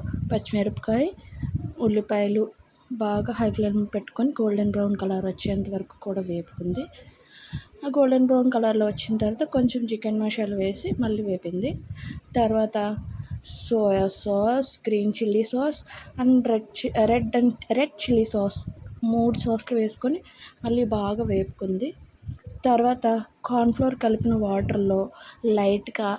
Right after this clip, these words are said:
రెడ్ చిల్లీ పేస్ట్, అలాగే కొంచెం ఉప్పు, కారం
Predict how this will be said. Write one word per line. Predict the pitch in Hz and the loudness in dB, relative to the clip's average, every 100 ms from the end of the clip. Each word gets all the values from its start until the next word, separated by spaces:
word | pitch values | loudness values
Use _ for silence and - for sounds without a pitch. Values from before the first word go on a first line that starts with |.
| - 202 | -4 0
రెడ్ | 196 208 - | 0 0 -4
చిల్లీ | 233 220 220 | 0 2 2
పేస్ట్, | 214 208 - - - - - _ - 202 | 2 2 -2 -18 -20 -20 -20 _ -6 0
అలాగే | 202 190 190 190 - - _ - | 0 2 2 0 -4 -12 _ 2
కొంచెం | 233 226 240 202 | 2 4 2 0
ఉప్పు, | - 202 196 - - - - - 220 | -2 -4 -4 -6 -20 -20 -20 -6 -2
కారం | 196 190 185 | 0 0 -2